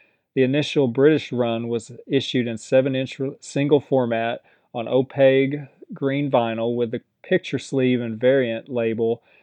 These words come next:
but it sold out quickly and had to be repressed on standard black vinyl.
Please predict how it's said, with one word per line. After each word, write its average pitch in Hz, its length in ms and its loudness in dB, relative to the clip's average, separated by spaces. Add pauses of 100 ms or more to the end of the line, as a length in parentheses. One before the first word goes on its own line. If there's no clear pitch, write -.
(160)
but 123 120 0
it 127 60 -10
sold 135 280 4
out 120 160 2
quickly 131 500 0
and 117 140 -10
had 123 320 -4
to 123 40 -6
be 113 220 -2
repressed 117 640 0
on 117 180 -10
standard 120 720 -4
black 113 300 -2
vinyl. 117 680 -8